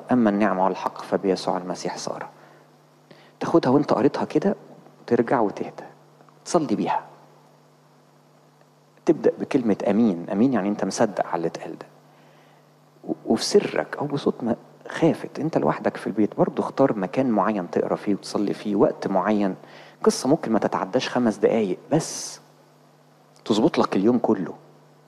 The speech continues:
اللي بيعرف يقعد مع الكتاب المقدس ويصلي الصبح ولو ربع ساعة،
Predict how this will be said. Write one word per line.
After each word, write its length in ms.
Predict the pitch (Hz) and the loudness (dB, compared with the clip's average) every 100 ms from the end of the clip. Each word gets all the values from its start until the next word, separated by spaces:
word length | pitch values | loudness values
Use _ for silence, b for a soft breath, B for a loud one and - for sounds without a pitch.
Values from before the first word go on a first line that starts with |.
| - | -4
اللي 120 | 92 | 0
بيعرف 420 | 98 - - - | 2 2 0 0
يقعد 160 | 120 104 | 0 0
مع 100 | 90 | -2
الكتاب 280 | 87 - 98 | -4 -2 0
المقدس 680 | 87 90 - 92 87 - 98 | -2 -2 -2 -4 -6 -8 -6
ويصلي 420 | 87 - 117 92 | -6 -6 -6 -6
الصبح 580 | 82 - 117 - - - - - | -6 0 0 0 -6 -8 -6 2
ولو 220 | 139 107 | 4 4
ربع 240 | 131 117 | 4 2
ساعة، 380 | 95 117 123 190 | 0 -2 -2 -4